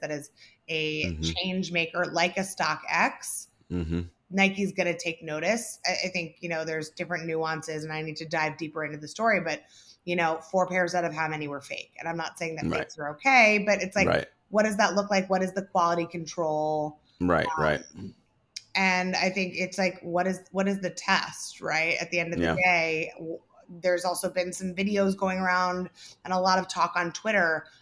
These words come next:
Speaker 1: about this as well, when different events and pop-ups are doing different checks and site,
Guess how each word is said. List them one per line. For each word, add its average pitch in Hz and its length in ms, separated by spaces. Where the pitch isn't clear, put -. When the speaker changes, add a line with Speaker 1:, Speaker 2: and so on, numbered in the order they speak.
Speaker 1:
about 175 380
this 175 160
as 170 160
well, 160 560
when 156 220
different 160 360
events 208 360
and 202 100
pop-ups 233 380
are 220 40
doing 208 220
different 196 460
checks - 760
and 196 160
site, 190 360